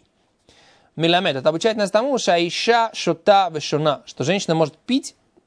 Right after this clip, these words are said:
и повторять. Раби Юда омер, Раби Юда говорит, зот — это шейна иша шота вешона. Она не может пить и повторять. То есть один раз это делается, два раза нет. То есть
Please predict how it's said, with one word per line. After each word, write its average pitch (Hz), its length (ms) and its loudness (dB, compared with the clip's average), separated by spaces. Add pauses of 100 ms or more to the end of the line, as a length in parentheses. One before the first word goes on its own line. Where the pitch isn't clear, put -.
(240)
и 190 100 -4
повторять. 156 680 0 (760)
Раби 131 200 -2
Юда 240 200 4
омер, 190 140 -2
Раби 139 100 -4
Юда 190 100 -4
говорит, 185 280 0
зот — 147 560 0 (240)
это 240 460 0 (480)
шейна 226 360 0
иша 196 180 0
шота - 180 -2
вешона. 139 400 -6
Она 190 160 2
не 226 100 2
может 226 240 0
пить 180 180 -6
и - 20 -10
повторять. 147 300 0
То - 40 -10
есть - 100 -10
один 226 260 2
раз 175 240 4
это 127 100 -10
делается, 131 400 -2
два 185 320 6
раза 180 260 -2
нет. 139 200 -10 (1300)
То - 60 -10
есть 120 160 -8